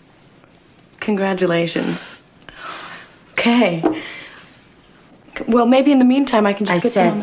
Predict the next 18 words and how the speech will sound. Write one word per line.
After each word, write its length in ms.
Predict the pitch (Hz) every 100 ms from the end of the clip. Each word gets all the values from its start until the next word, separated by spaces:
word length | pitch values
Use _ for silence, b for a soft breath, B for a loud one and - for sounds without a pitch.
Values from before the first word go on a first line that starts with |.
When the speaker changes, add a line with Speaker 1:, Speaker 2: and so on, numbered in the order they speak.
| -
Speaker 1:
of 40 |
my 60 | -
Speaker 2:
no, 320 | 156 165 143 - _ _ _
Ellen. 240 | 127 123 123 _ _ _ _ _ _ _ _ _ _ _ _ _ _ _ _ _ _ _ _ _ _ - _ _ _ -
Speaker 1:
But 100 | - 202
I 60 |
thought 160 | 196 247
you 80 | 240
wanted 200 | 240 208
to 80 | 202
let 400 | 196 - _ -
Jenny 260 | 202 196
go 220 | 185 208
a 40 | 196
little 220 | 165 160
and 120 | 165
move 180 | 180 180
on. 300 | 220 208